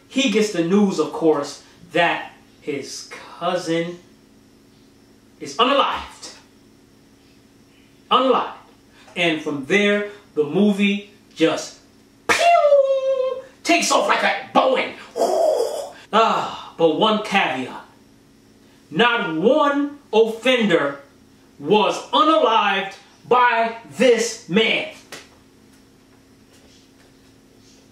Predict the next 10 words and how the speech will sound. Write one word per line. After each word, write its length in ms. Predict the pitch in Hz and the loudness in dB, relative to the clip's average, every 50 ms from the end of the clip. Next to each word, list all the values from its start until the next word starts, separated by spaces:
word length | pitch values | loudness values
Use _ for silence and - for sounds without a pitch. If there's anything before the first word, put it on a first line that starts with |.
| _ _ _ _ _ _ _ _ _ _ _ _ _ - 320 - - - - _ _ _ - | _ _ _ _ _ _ _ _ _ _ _ _ _ -14 -14 -14 -14 -18 -20 _ _ _ -14
They 280 | 240 180 - 285 302 269 | -6 0 0 2 2 2
are 140 | - - - | 0 -2 -2
shooting 600 | - - - - - 294 311 302 330 349 302 320 | -4 -4 -4 0 2 2 4 4 4 2 2 2
at 200 | 302 285 285 311 | 0 0 0 0
him, 160 | 330 - - - - - _ _ _ _ - _ _ _ _ _ - | -2 -2 -4 -14 -16 -20 _ _ _ _ -20 _ _ _ _ _ -12
trying 340 | - - 277 285 302 285 262 | -4 0 0 2 2 2 2
to 80 | 262 254 | 2 2
take 220 | - 262 262 202 | 2 0 0 0
his 180 | 190 165 147 143 | -2 -4 -2 2
life, 720 | 156 156 160 165 - - - - 403 403 - - - | 2 2 4 4 4 4 4 4 2 0 0 -4 -8